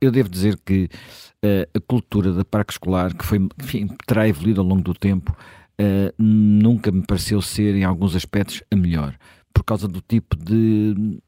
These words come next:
de filosofia, que é aquela filosofia "vamos fazer", e, portanto, tem que se fazer, eh, qual, seja como for e da melhor forma e com os melhores, os melhores critérios, muitas vezes sem ter noção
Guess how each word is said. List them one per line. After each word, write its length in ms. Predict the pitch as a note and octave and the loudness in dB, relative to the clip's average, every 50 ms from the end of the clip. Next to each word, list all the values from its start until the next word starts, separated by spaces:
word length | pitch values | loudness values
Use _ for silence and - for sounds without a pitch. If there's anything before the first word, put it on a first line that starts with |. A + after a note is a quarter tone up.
| _ _ - | _ _ -18
de 160 | G2 F#2+ - | -14 -10 -4
filosofia, 640 | - A2+ C3 A2+ F#2+ - D#2+ - B2+ B2 G#2+ F#2 E2+ | -4 -2 -2 -4 -4 -8 -6 -4 -2 -2 0 -2 -2
que 100 | - - | -2 -6
é 20 | F#2 | -8
aquela 240 | E2+ - F#2+ G2+ G2 | -4 -4 -2 -2 -2
filosofia 420 | - - G#2 F#2 - - G2+ G2+ | -4 -4 -8 -8 -6 -4 -4 -2
"vamos 180 | F2 G#2+ G#2 F#2+ | 0 0 0 -2
fazer", 600 | - - G#2+ F#2+ D#2+ D2 F#2+ A#2+ C#3 D3+ C#3+ - - - - - - _ _ | -2 -2 -2 -2 -2 -2 -2 -2 0 -2 -2 -4 -6 -14 -20 -20 -20 _ _
e, 80 | - G#2 | -10 -2
portanto, 340 | - - - G#2+ G#2 F#2 D#2+ | -2 -2 0 0 -2 -2 -2
tem 80 | G2+ E2 | -6 -8
que 80 | D#2+ | -8
se 100 | D#2+ - | -12 -8
fazer, 460 | - G2 F#2 D#2+ D2 F2 G2+ G2+ G2+ | -4 -4 -4 -4 -2 -2 -2 0 0
eh, 260 | F#2 F#2+ G2 G2 F#2 E2 - - - - - - _ _ | 0 -2 -2 -2 -4 -6 -8 -16 -20 -20 -20 -20 _ _
qual, 180 | _ G2+ G#2 - - - - | _ -4 -4 -4 -6 -12 -18
seja 300 | - - B2 A2 F#2+ G#2 | -4 -2 -2 0 0 -2
como 220 | - - F#2+ F#2+ | -2 -2 -4 -4
for 320 | F#2+ - - G#2+ A2+ A#2 A2 | -4 -4 -2 0 2 2 2
e 80 | A2 | 2
da 120 | F#2+ F#2+ F#2 | 0 2 2
melhor 200 | F#2+ F#2 F#2+ F#2 | 2 2 0 -2
forma 460 | - - - G2+ G#2+ A2+ G#2 G2 F#2+ | -2 -2 -2 0 0 0 0 0 -2
e 40 | F2+ | -2
com 140 | - - | -2 -2
os 140 | F#2+ F#2 D2 | -2 -2 0
melhores, 500 | C#2+ F#2 F#2+ F#2+ F#2+ F#2 F2 D#2 - - - | 0 0 0 2 2 0 -2 -4 -6 -8 -6
os 100 | - F2+ | -6 -2
melhores 220 | C#2+ F2+ G#2 G2 - | 0 2 0 0 0
critérios, 360 | - F#2+ E2 - A2 G#2 G#2 A2+ | -4 -8 -2 -2 0 2 2 2
muitas 240 | A2+ - - A2 D2+ | 2 2 0 0 0
vezes 180 | A#2 G#2+ - | 0 -2 -2
sem 220 | - - B2+ B2 A2+ | -4 0 0 0 0
ter 180 | - A#2+ A2 | 0 0 0
noção 460 | F#2+ G2 F2+ - - G2 F#2 F#2 F2 | 0 0 -2 -2 -2 -2 0 0 -2